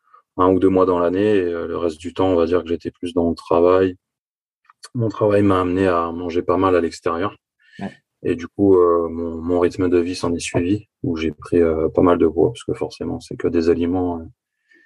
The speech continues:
Speaker 1: qui nous font de l'œil, hein. C'est
Speaker 2: Ouais.
Speaker 1: du sucre, euh, du gras, ce genre de choses. <clears throat> Et du coup, euh, j'ai pris en, j'ai pris en sept ans, euh, vingt kilos.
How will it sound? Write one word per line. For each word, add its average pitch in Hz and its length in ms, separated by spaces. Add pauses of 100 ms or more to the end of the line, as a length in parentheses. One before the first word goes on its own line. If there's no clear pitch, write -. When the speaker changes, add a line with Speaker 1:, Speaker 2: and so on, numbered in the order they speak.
(160)
Speaker 1:
qui - 120
nous 87 120
font - 160
de 80 60
l'œil, 101 240
hein. 98 220
C'est 78 360
Speaker 2:
Ouais. 76 180
Speaker 1:
du 78 160
sucre, 82 500
euh, 78 140
du 80 140
gras, 78 340
ce 80 100
genre 82 180
de 78 80
choses. 87 320 (720)
<clears throat> - 1300
Et 113 140
du 98 160
coup, 120 300
euh, 101 120
j'ai 87 160
pris 113 600
en, 90 800 (1200)
j'ai 90 220
pris - 360
en 90 140
sept - 420
ans, 110 540 (220)
euh, 50 1040 (340)
vingt 98 120
kilos. - 260